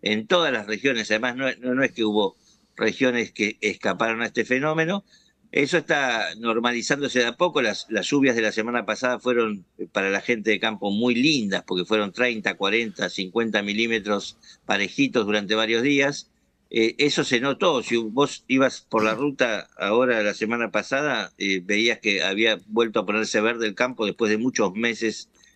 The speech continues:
de estar amarillo, ese ocre de sequía. Eh, y, y, y obviamente está mejorando mucho el, el, el humor del, de los productores, sobre todo porque tienen que volver a sembrar. Vienen de perder media cosecha.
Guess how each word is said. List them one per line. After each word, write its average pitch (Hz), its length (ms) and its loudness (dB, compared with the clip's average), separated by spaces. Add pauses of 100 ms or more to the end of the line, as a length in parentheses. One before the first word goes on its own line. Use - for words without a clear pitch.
(220)
de 107 120 0
estar 110 280 -2 (240)
amarillo, 98 720 0
ese 104 260 0
ocre 101 480 -2 (360)
de 101 140 0
sequía. 127 640 2 (440)
Eh, 110 240 2
y, 110 280 -2
y, 101 340 -2
y 113 160 0
obviamente 139 540 2
está 135 320 -2
mejorando 120 760 -2
mucho 127 460 2
el, 104 160 -2
el, 87 240 -2
el 92 140 0
humor 98 340 0
del, 92 320 -2
de 92 80 -4
los 92 120 -2
productores, 139 460 0
sobre 151 240 0
todo 208 220 2
porque 135 160 0
tienen 131 240 -4
que 113 80 2
volver 110 260 2
a 107 60 0
sembrar. 98 500 -4
Vienen 110 380 -2
de 98 180 2
perder 104 460 -2
media 117 280 0
cosecha. 120 600 -2